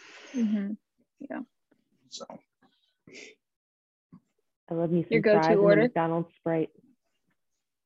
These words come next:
Speaker 2: So we got fries and McDonald's Sprite from Kaylin. Kristen is mooching off my food.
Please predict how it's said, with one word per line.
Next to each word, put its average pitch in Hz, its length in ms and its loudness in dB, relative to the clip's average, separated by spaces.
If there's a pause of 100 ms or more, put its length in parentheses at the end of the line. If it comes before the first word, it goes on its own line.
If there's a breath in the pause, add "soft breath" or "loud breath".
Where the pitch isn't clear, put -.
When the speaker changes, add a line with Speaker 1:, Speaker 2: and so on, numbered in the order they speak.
(2250)
Speaker 2:
So 127 140 0
we 117 60 2
got 113 120 0
fries 147 300 2
and 180 100 -2
McDonald's 143 460 -6
Sprite - 640 -12
from - 140 -18
Kaylin. 98 540 -8 (600)
Kristen 156 580 -2
is 127 640 0
mooching 127 440 2
off 117 320 -4
my 120 400 -2
food. - 520 -12